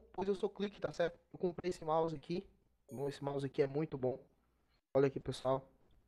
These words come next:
Esse mouse aqui, ele me dá uma, me dá uma, a, como é que se chama? Uma mobilidade melhor no P V P, pois ele ser, por, pois ele ter esses botões aqui no lateral e por ele aumentar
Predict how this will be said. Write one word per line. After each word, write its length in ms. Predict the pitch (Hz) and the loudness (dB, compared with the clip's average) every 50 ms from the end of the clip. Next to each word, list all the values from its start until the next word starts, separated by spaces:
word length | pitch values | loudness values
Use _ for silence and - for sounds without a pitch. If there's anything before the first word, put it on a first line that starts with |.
| _ _ _ _ _ _ _ _ _ _ 143 151 - - - - - - - - - - - | _ _ _ _ _ _ _ _ _ _ -2 -2 -2 -4 -12 -20 -20 -20 -20 -20 -20 2 6
Esse 280 | 151 170 170 - - | 8 8 8 6 2
mouse 280 | 175 175 180 185 180 170 | 2 4 4 4 4 4
aqui, 360 | 170 165 - 180 180 175 175 | 0 0 0 2 4 4 4
ele 120 | 175 175 | 4 0
me 140 | 170 175 175 | -4 -6 -6
dá 260 | 160 147 151 156 165 | 0 2 4 6 6
uma, 600 | 170 170 160 156 156 156 151 151 147 139 139 147 - - - - - - - - - - - - | 6 6 4 2 -2 -2 -2 -2 -2 -4 -4 -6 -8 -14 -20 -18 -18 -18 -18 -18 -18 -14 -10 -8
me 120 | 151 160 | -8 2
dá 200 | 151 156 156 165 | 6 6 8 8
uma, 440 | 175 175 170 165 165 160 151 143 - | 8 6 6 4 4 2 0 -2 -2
a, 840 | - 151 151 151 147 143 143 143 139 139 139 135 135 135 131 131 131 | -2 0 2 4 4 4 4 6 6 4 4 4 2 2 2 2 0
como 140 | - - 143 | 0 -2 -2
é 20 | |
que 80 | 139 - | -2 -2
se 60 | 151 | -4
chama? 500 | 139 - - 147 139 139 135 131 131 - - - - - | -6 -6 -6 -6 -4 -2 -2 -2 -2 -4 -8 -8 2 4
Uma 100 | 156 180 | 8 8
mobilidade 760 | 190 196 175 - 196 202 202 175 151 175 190 196 196 175 175 | 8 8 8 4 0 -4 -2 2 4 6 6 6 4 2 0
melhor 320 | 180 175 160 160 165 170 | -4 -4 -2 -2 -2 -2
no 80 | 175 165 | -2 -4
P 140 | 165 160 156 | -4 -4 -4
V 120 | 147 143 | -4 -6
P, 260 | 143 - 160 165 165 - - - - - - - | -4 -2 -2 -2 -2 -4 -10 -20 -20 -20 -6 -2
pois 160 | 160 160 165 | 0 4 4
ele 180 | 185 185 190 | 4 4 2
ser, 440 | 180 - - - - 180 180 180 - - - - | -2 -4 -2 2 4 6 6 4 2 0 -6 -2
por, 140 | - 175 175 175 165 - | -2 0 0 -2 -6 -8
pois 180 | - 175 175 175 | -6 0 2 2
ele 180 | 180 180 185 | 2 2 0
ter 180 | - - - 185 | -2 -4 -2 -2
esses 220 | 185 - - 160 | -2 -2 -4 -6
botões 380 | 151 170 180 - - 175 170 165 | -4 -4 -2 0 0 0 2 4
aqui 380 | 170 165 170 - - 190 190 | 2 2 2 -2 -4 -2 -2
no 160 | 190 185 180 165 | 0 0 2 4
lateral 460 | 160 156 - 165 160 160 170 180 - - - - - | 2 2 2 2 2 2 2 2 0 -6 -16 -10 -6
e 80 | 185 185 | -6 -4
por 300 | - - 196 196 196 196 | -2 0 0 0 2 2
ele 180 | 196 196 196 | 2 4 4
aumentar 800 | 202 196 202 208 208 196 180 160 - - 175 185 185 170 - - | 2 2 2 0 -2 -2 -4 -4 0 2 4 4 4 2 0 -8